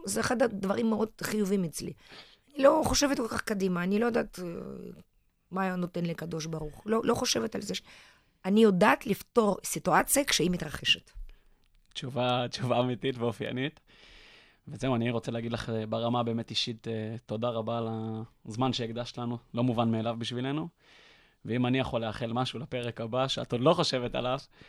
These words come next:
Speaker 2: זה שתמשיכי להשפיע בכל דרך שאת יכולה, כי המדינה שלנו,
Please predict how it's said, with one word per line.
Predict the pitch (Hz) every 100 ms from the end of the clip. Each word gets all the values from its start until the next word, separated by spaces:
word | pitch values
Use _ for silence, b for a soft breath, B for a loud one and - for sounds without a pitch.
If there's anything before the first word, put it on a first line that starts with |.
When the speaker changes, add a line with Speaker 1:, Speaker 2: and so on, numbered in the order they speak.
| b b b b
Speaker 2:
זה | - 110
שתמשיכי | - 110 110 107 117 110 147 143
להשפיע | 120 120 - 131
בכל | 123 123 120
דרך | 113
שאת | - 107
יכולה, | 107 113 120
כי | 127 113
המדינה | 113 117 113 117 120 139
שלנו, | - 131 143 147